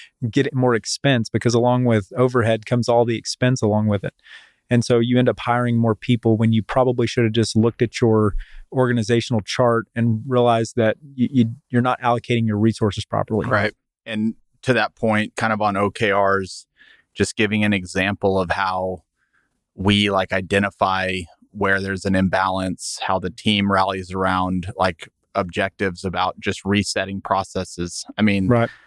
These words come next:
Speaker 2: I think the one thing, uh, we often forget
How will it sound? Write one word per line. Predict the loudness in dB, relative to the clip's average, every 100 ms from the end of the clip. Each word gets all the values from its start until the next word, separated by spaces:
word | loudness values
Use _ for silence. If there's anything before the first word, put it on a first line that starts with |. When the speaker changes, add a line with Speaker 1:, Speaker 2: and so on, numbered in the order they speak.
| _ _
Speaker 2:
I | -6
think | -4
the | -2 0
one | 2 0
thing, | 0 -4 -4 -6 -10 _ _ _ -4
uh, | 0 2 2
we | 2
often | 2 0 0 0
forget | 0 -2 0 0 -2